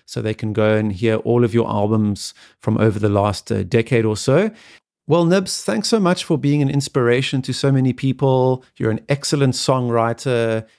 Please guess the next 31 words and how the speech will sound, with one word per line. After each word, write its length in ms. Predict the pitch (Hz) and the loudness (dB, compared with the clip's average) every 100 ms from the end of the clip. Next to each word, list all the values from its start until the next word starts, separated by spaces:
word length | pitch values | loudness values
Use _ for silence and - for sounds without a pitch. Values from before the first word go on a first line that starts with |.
| _ | _
You're 160 | 110 104 | -8 -6
a 20 | |
world 340 | 95 117 123 | 2 2 2
traveler 460 | - 143 127 131 127 | 0 0 2 2 0
with 160 | 104 | 0
lots 320 | 113 113 123 - | -4 -4 -4 -8
of 80 | |
stories 560 | 113 - 123 120 120 110 | -8 -2 2 4 2 2
and 100 | 107 | -2
so 160 | - 131 | -2 0
much 220 | 127 - | 0 -2
to 120 | - - | -6 -6
offer 200 | - 120 | -6 -2
the 100 | 120 | 0
world 480 | 104 110 113 110 - - - _ | 2 4 4 0 -6 -20 -20 _
on 140 | - 101 | -8 -6
so 200 | - 123 | 2 2
many 200 | 123 120 | 4 4
levels. 420 | 110 110 113 113 | 4 4 2 0
So 160 | - 113 | -2 -2
thank 340 | - 135 127 | -2 -2 -2
you 100 | 127 | -6
so 220 | - 135 | 0 0
much 260 | 131 120 - | 2 0 -2
for 140 | 123 | -6
joining 360 | 101 113 117 120 | -2 0 2 2
me 80 | 123 | 2
on 160 | 113 | 0
the 60 | 107 | -2
show 300 | 101 123 120 | -2 0 0
today. 500 | 117 107 113 165 220 | 0 0 2 2 -2